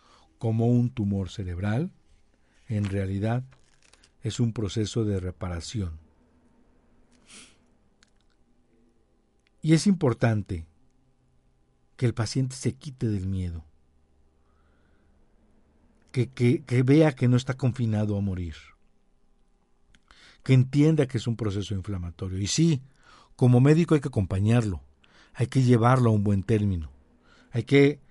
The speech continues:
estar cercano a un médico que permita, con calidez, con conocimiento de causa,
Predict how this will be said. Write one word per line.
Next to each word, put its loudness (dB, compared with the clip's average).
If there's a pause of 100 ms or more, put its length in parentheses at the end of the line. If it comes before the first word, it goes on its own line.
(200)
estar 0
cercano 2
a 6
un 4
médico 0 (500)
que -4
permita, 0 (520)
con 4
calidez, 0 (600)
con 4
conocimiento 4
de 2
causa, 0